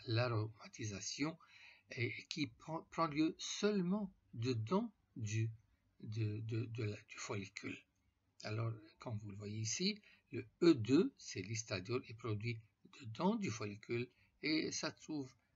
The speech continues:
euh, ça se trouve ensuite, euh, dans le, euh, le, la circulation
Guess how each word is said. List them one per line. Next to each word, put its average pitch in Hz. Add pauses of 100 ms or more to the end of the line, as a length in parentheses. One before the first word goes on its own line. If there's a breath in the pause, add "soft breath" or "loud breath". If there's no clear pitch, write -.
(140)
euh, 135
ça 120
se 117
trouve 120
ensuite, 110 (480 loud breath)
euh, 110
dans 107
le, 104 (720)
euh, - (200)
le, 120
la 117
circulation 110